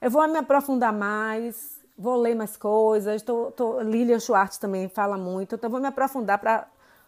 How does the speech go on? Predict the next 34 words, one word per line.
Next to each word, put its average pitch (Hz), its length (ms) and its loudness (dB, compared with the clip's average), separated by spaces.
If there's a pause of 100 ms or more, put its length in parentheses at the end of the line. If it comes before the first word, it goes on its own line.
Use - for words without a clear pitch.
(160)
um 269 100 0
outro, 294 300 4 (120)
um, 247 120 -2
um 240 180 -6
outro 277 160 -2
momento 247 300 0
eu 277 60 -2
fazer 226 280 -4
uma 233 140 -4
postagem, 214 680 -6 (380)
porque 254 220 0
isso 247 180 4
não 262 120 2
vai 233 160 2
passar. 208 580 -4 (760)
Vamos 262 320 0
ver 233 120 6
o 233 40 2
que 233 100 0
vai 214 100 2
acontecer 220 400 -4
no 214 100 -2
dia 190 140 -2
trinta 208 260 -4
e 226 100 -2
um. 240 520 -4 (160)
Deus 214 340 -4
queira 214 240 0
que 233 420 -6
não 240 160 -4
tenha 226 220 -6
mais 226 160 -2
nenhuma 233 180 -4
tragédia. 240 540 -6